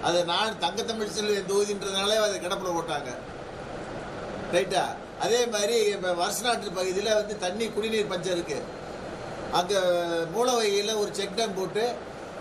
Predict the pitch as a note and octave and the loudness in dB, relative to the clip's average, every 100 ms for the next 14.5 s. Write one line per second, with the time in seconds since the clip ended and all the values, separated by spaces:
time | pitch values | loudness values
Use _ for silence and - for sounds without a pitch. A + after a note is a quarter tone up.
0 | - F3 F3 F3+ D#3+ D#3+ D#3 D3 F3 A#3 | 0 2 4 2 2 2 2 0 2 4
1 | A3+ G#3 - A3 G#3+ F#3 F#3 A3+ A3 G3+ | 2 -2 -2 -2 -2 -2 0 2 2 2
2 | A3 G#3 G#3+ G#3+ G#3 G3 G#3 G3+ F3 F3+ | 2 2 2 2 -2 -2 -2 -2 2 2
3 | F3 D#3 G3 G#3 F#3+ F3+ E3+ E3+ E3 E3+ | 2 -2 -2 -2 0 -2 0 0 0 -2
4 | D3+ D3 D3 B2+ - - - F3+ G#3+ G3 | -4 -6 -4 -6 -6 -6 2 2 2 0
5 | F#3 F3+ D#3+ C#3+ C3 B2 - - - - | 0 0 0 -2 -4 -6 -6 -10 -10 -8
6 | - - - - - - - - - - | -8 -8 -8 -8 -8 -8 -8 -8 -8 -8
7 | - - - - - - - - - - | -8 -8 -8 -6 -6 -6 -6 -6 -6 -2
8 | G3 - C4+ B3 G#3+ A3 G#3+ G#3+ G#3 G#3+ | 0 4 4 4 2 0 -2 0 0 0
9 | G#3+ F#3+ F#3+ G3 A#3 B3 - - - D3+ | -2 -6 -4 2 2 2 -2 -12 -6 -4
10 | F3 F3 G3+ - B3 A#3 G#3 A3 A#3 A3 | -2 -2 -4 -2 0 2 4 4 2 2
11 | G#3+ A3 F#3+ G#3+ C4 B3 B3 A#3 A3 G#3 | 0 0 0 2 4 4 4 0 2 2
12 | F#3+ F#3 F3+ A3 A3 G#3 F#3 F#3+ G#3 F#3+ | 2 2 2 2 4 4 2 0 0 2
13 | A3+ G#3+ G#3 F#3 A3 A3 A3 A#3+ A3+ G#3 | 2 2 0 2 0 2 2 2 2 0
14 | G3 F#3+ F3 F3+ | 0 0 -2 -2